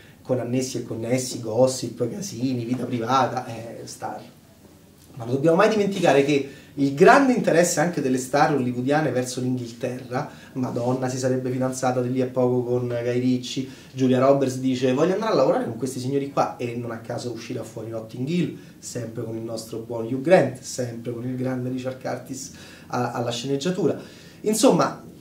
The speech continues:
l'Inghilterra diventa enorme, l'Inghilterra diventa molto centrale dentro l'intrattenimento audiovisivo, eh,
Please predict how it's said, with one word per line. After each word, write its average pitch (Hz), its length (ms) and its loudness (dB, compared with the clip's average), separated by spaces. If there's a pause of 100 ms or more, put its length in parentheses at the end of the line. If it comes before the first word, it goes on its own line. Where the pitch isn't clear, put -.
(140)
l'Inghilterra 254 1040 4
diventa 180 640 2
enorme, 117 720 2
l'Inghilterra 180 600 2
diventa 151 640 -2
molto 185 460 6
centrale 139 640 -2 (140)
dentro 180 460 4
l'intrattenimento 147 880 -2
audiovisivo, 131 760 -2 (300)
eh, 113 840 -6